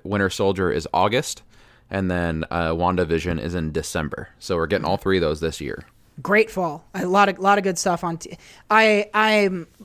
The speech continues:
Speaker 2: I'm often critical of Marvel's decision to go to T V in the way that they are,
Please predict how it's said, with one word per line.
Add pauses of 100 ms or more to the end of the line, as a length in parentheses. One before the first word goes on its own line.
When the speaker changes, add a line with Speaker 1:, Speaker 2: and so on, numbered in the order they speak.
(140)
Speaker 2:
I'm
often
critical
of
Marvel's
decision
to
go
to
T
V
in
the
way
that
they
are,